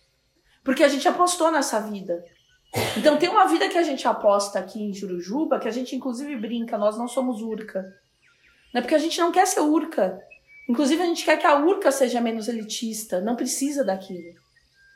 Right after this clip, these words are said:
Se você for ver aqui onde a gente mora, tem, é, infiltração, a privada que não...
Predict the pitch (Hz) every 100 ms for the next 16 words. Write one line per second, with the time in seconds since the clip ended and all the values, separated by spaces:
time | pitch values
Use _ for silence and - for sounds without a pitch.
0 | _ _ _ _ - 214 233 254 262 240
1 | 247 247 240 240 262 247 214 - 226 370
2 | 466 226 208 - _ - 214 240 247 247
3 | 262 262 - 247 262 226 196 - - 214
4 | 220 208 233 233